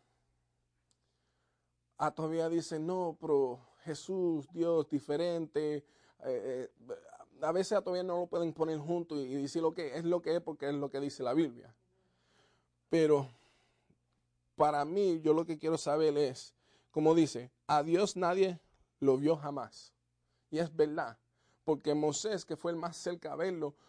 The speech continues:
lo único que vio es que Jesús pasó y su gloria que estaba atrás, él vio lo, lo fin de eso y se cayó para atrás y por poco se murió. Ok, so él ni lo pudo ver. Um,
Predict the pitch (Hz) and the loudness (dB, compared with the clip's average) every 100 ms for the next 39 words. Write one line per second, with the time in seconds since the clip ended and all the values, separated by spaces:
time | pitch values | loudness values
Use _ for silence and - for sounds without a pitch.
0 | _ 147 180 202 196 175 160 156 156 180 | _ 0 2 0 -4 -6 -4 -2 0 0
1 | 175 180 - - 139 139 185 - 151 - | 0 -2 -6 -4 -4 -2 -4 -2 -4 2
2 | 226 214 160 - _ _ _ _ _ _ | 4 4 -2 -12 _ _ _ _ _ _
3 | _ _ _ 160 160 - 160 170 233 233 | _ _ _ -8 -4 0 2 6 6 4
4 | 214 185 170 185 175 160 180 170 151 _ | -2 -8 -6 -2 0 0 -2 -4 -6 _
5 | - - 185 175 190 175 - 160 139 - | -10 -2 -2 2 0 0 0 0 0 -4
6 | 131 135 - - 330 247 180 156 156 - | -2 -2 -4 -4 -2 0 0 -2 -6 -8
7 | 170 160 139 147 165 147 143 156 143 143 | -8 -6 -6 -6 -4 -4 -2 -2 -2 -8
8 | 139 139 135 135 127 139 123 113 - _ | -6 -4 -2 -2 -2 -6 -6 -8 -10 _
9 | - - - _ _ _ _ _ _ _ | -12 -12 -12 _ _ _ _ _ _ _
10 | - 127 127 123 _ - 190 233 247 220 | -14 -12 -12 -16 _ -6 -4 -2 2 2
11 | 208 233 220 196 170 143 104 - _ _ | 2 0 0 0 0 -6 -8 -20 _ _
12 | - 151 143 127 | -2 0 0 -4